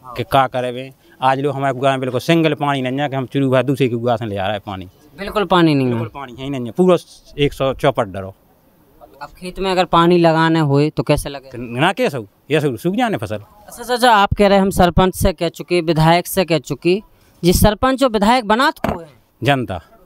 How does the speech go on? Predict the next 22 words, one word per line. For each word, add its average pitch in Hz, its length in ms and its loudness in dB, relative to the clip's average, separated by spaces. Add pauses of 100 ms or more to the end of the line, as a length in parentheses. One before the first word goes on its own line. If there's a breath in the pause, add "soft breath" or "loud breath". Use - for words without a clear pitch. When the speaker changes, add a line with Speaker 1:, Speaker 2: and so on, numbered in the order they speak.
(560)
Speaker 1:
और - 60 -20
जनता 190 340 2
में 196 140 0
आप 190 160 4
भी 262 200 2
हो? 240 280 0
Speaker 2:
जनता 131 300 -18
में 98 100 -20
हम 120 160 -20
भी 170 60 -20
हैं। - 200 -20
Speaker 1:
तो 202 120 6
ऐसे 247 320 4
आदमी 269 300 4
को 262 140 4
काय 240 280 6
बनात 226 280 2
जो 220 140 0
सुनते 190 280 2
ही 233 80 2
नहीं 240 100 0
है? 220 260 -8